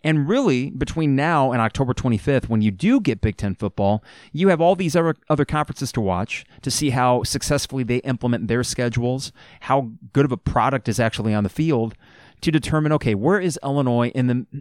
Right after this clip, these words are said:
in the midst of this muddled mess that is college football? Where is Illinois in twenty twenty, and where are they going? And there's enough uncertainty there to keep me interested. That could fade if you have a stinker, let's say,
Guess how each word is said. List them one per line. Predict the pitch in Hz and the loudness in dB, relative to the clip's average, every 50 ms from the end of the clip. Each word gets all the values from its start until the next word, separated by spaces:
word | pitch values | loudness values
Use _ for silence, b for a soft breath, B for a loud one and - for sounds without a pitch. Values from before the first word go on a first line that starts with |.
| - - | -4 0
in | 170 156 | 2 2
the | 147 | 4
midst | 151 180 202 - - | 4 2 0 -2 -4
of | 156 127 | -4 -4
this | 123 120 - | -4 -2 0
muddled | 131 127 135 151 190 190 196 202 196 175 147 | 0 0 2 2 0 2 2 0 0 0 0
mess | 135 113 95 - - - - - - - _ _ _ _ _ _ _ | 0 0 -2 -4 -6 -8 -8 -10 -10 -16 _ _ _ _ _ _ _
that | 127 131 135 | 0 2 2
is | 147 139 | 2 2
college | - - 131 131 131 127 - - | 0 -2 -2 -2 -2 -4 -4 -6
football? | - 101 - 101 98 98 95 - b b b b b b | -6 -6 -6 -6 -8 -8 -8 -10 b b b b b b
Where | 135 123 127 151 165 175 | -2 2 4 4 4 4
is | - 165 131 131 | 2 0 0 0
Illinois | 123 120 127 120 113 113 110 | 0 0 0 0 0 0 0
in | 104 | 0
twenty | - - 113 104 98 | -2 -2 -2 -2 -2
twenty, | - - - 98 90 95 101 | -2 -4 -4 -4 -4 -4 -4
and | 113 107 107 | -4 -4 -2
where | 104 107 107 | 0 0 0
are | 101 | -2
they | 92 98 | -2 -4
going? | 90 98 92 87 69 - - 110 - _ _ _ _ _ _ _ _ _ _ _ _ _ _ _ _ _ - | -6 -6 -8 -8 -10 -12 -14 -18 -20 _ _ _ _ _ _ _ _ _ _ _ _ _ _ _ _ _ -2
And | 139 139 135 135 135 131 - - _ _ _ _ _ _ _ _ _ _ | 0 2 2 2 0 -2 -6 -12 _ _ _ _ _ _ _ _ _ _
there's | - 139 143 147 131 143 | -2 0 2 2 2 4
enough | 135 131 131 139 143 147 - | 4 4 4 4 4 2 0
uncertainty | 156 143 - - 143 123 127 127 117 | -2 -4 0 0 0 0 0 0 2
there | 131 127 123 | 2 2 2
to | 117 | 0
keep | - - 135 120 | -2 -4 -6 -6
me | 117 104 101 | -4 -4 -4
interested. | 98 87 - 98 - - - 73 - - _ _ _ _ _ _ _ _ _ _ b b b b b b b b _ _ _ - | -6 -6 -8 -10 -12 -12 -14 -18 -20 -20 _ _ _ _ _ _ _ _ _ _ b b b b b b b b _ _ _ -6
That | 120 127 131 127 - | -2 0 0 0 0
could | 120 104 | -4 0
fade | - 131 113 98 90 90 90 104 110 - _ _ _ - | 2 2 2 4 2 0 -2 -4 -8 -10 _ _ _ -4
if | 113 101 - | -4 -2 0
you | 117 107 104 | 0 0 0
have | - 101 98 98 95 95 90 90 - 107 | 0 0 0 0 0 -2 -2 -4 -4 -4
a | |
stinker, | - - - 123 117 101 - 113 113 107 | -4 -2 -2 -2 -2 0 0 0 0 2
let's | 110 107 - | 0 0 -2
say, | - - 123 113 110 110 110 104 | -4 -2 0 0 2 2 0 0